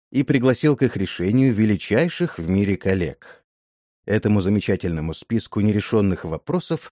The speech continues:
суждено было определить повестку математики на протяжении всего двадцатого века, пока представленные в нём задачи постепенно решались.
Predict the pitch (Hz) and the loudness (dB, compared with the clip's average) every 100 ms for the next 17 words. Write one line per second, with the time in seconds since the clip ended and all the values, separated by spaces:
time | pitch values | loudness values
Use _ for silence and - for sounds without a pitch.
0 | _ - 139 120 139 208 185 190 156 - | _ -4 -2 2 4 4 4 4 2 0
1 | 117 120 170 - 110 101 135 - 123 107 | 2 2 0 0 2 2 0 0 2 2
2 | 101 104 170 156 - 156 - 123 117 120 | 2 0 0 -4 -4 -4 0 0 0 0
3 | 120 151 185 185 - 139 139 139 139 - | 2 2 2 2 0 0 2 2 0 0
4 | 156 139 143 170 139 - - - _ 98 | 0 2 2 2 0 -4 -14 -16 _ -4
5 | 92 120 120 117 110 - 117 110 107 107 | 2 2 4 0 -2 2 2 4 4 2
6 | 92 87 104 82 76 131 - 165 - 123 | 2 2 0 0 -2 -2 -2 -4 -2 -4
7 | - - - 107 101 107 - 69 69 50 | -4 -8 -2 0 2 0 -2 -6 -8 -14
8 | - | -20